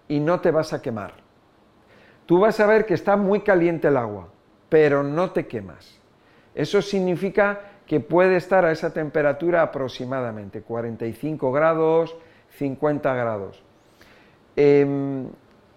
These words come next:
si, si la temperatura sube más, los, los, em, los probióticos, los microorganismos, morirían.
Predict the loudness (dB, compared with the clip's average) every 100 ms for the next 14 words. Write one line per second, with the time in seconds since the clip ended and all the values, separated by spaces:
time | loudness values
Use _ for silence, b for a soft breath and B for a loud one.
0 | -20 -8 2 2 2 -8 -18 -18 -10 0
1 | 2 4 2 2 2 2 2 4 2 0
2 | -12 -4 -2 2 0 0 -2 -6 -14 _
3 | b b b -8 -2 2 2 2 0 -6
4 | -20 _ _ _ _ -8 0 2 4 2
5 | 0 -4 -10 -20 -20 _ _ _ -8 -2
6 | 0 0 0 -6 -2 -2 -2 0 4 4
7 | 4 0 0 -2 -2 -12 -6 -6 -6 -6
8 | -4 -2 -2 0 0 0 -2 -4 -6 -16
9 | _ _ _ _ -8 -4 0 2 2 2
10 | 0 -2